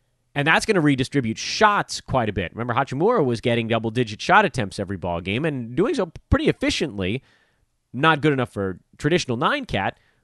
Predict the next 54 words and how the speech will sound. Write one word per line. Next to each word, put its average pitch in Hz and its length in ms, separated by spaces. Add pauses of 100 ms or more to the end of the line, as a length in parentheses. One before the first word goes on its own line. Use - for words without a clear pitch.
(140)
but 127 320 (720)
maybe 196 680
he 240 140
creeps 262 340
onto 247 200
the 214 60
radar. 233 320
I 214 60
mean, 196 140
he 180 100
was 175 120
starting 196 240
to 214 60
make 180 180
a 165 40
name 156 300
for 143 120
himself 123 420
when 120 220
there 127 160
were 120 80
one 139 260
or 160 60
two - 220
guys 131 260 (160)
out, 165 400 (320)
and 117 140
he 143 60
was 143 120
able 147 140
to 127 80
soak - 360
up - 220 (200)
two, 185 180
three 160 260
extra 147 240
shots 143 300
per 135 180
ball 120 280
game, 87 340 (260)
which - 460
not 139 280
gonna 156 120
be 143 40
the 123 60
case 233 260
now 127 140
since 131 180
he's 131 120
basically 147 300
the 117 80
last 113 460
one 127 260
back 127 460